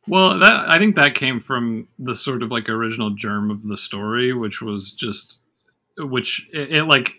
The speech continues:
the, the, we've, we've been working on this for so long, and it's gone through so many iterations. Like, it's, it's literally been about three years at this point, and, um, and the original nugget was, like, some imagery,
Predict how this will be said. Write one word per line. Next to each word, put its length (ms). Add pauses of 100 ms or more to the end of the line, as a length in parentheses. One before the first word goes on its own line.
the, 320
the, 80
we've, 320
we've 160
been 100
working 220
on 100
this 120
for 160
so 340
long, 380
and 100
it's 100
gone 240
through 140
so 260
many 240
iterations. 760
Like, 180
it's, 240
it's 320
literally 300
been 180
about 320
three 200
years 360
at 100
this 160
point, 400
and, 200 (440)
um, 360
and 240
the 80
original 560
nugget 500
was, 240
like, 220
some 280
imagery, 760